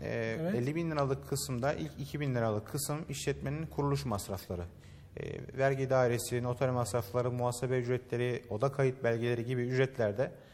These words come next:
Speaker 1: e, bu üyeliklerini gerçekleştirirlerse iki bin T L hibe alıyor girişimci arkadaşımız. İkinci kısım işletmeye alınacak bu üretim, e, alanında olabilir, iş fikri, hizmet alanında, ticaret alanında olabilir. İşletmeye alınacak ofis donanımı,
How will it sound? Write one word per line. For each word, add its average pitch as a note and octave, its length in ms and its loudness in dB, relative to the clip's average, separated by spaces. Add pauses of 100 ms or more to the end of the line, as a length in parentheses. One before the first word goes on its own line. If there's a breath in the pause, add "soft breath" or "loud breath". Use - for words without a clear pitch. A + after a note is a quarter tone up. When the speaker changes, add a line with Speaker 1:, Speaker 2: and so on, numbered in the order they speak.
(180 loud breath)
Speaker 1:
e, - 380 -2 (140)
bu C#3+ 320 2 (180)
üyeliklerini B2+ 580 0
gerçekleştirirlerse B2 960 0
iki D3+ 220 -4
bin D3 100 0
T C#3+ 200 0
L D3+ 160 -2
hibe C3+ 220 4
alıyor F2+ 340 2 (120)
girişimci G2+ 420 -2
arkadaşımız. F#2 640 -4 (580 soft breath)
İkinci F3 360 -2
kısım E3+ 420 -2
işletmeye D3 520 0
alınacak C#3 480 4 (300)
bu C3+ 220 -2
üretim, B2+ 400 0 (320)
e, G#2+ 560 -4
alanında A#2+ 380 0
olabilir, A#2 300 2
iş A2+ 120 -4
fikri, A#2 420 -4
hizmet A#2 340 -2
alanında, A#2 280 0
ticaret B2 380 2
alanında A#2 240 -2
olabilir. A2 340 -2 (360 loud breath)
İşletmeye E3 420 0
alınacak D#3+ 440 0
ofis - 200 -2 (120)
donanımı, G#2+ 440 2